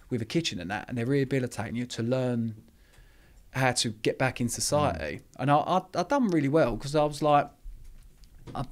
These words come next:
Speaker 1: I went from six different prisons, segregation, the super, like, the super max, the prison within a prison, and then a D cat, all within four and a half years. But it was just behaving. I just
Speaker 2: Yeah.
Speaker 1: behaved. I didn't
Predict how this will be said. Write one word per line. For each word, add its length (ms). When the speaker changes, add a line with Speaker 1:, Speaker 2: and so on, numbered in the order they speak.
Speaker 1:
I 80
went 340
from 440
six 280
different 280
prisons, 360
segregation, 920
the 60
super, 720
like, 280
the 100
super 400
max, 380
the 100
prison 300
within 220
a 40
prison, 600
and 140
then 120
a 40
D 420
cat, 440
all 120
within 280
four 200
and 100
a 40
half 160
years. 360
But 200
it 60
was 80
just 200
behaving. 520
I 60
just 180
Speaker 2:
Yeah. 260
Speaker 1:
behaved. 320
I 80
didn't 340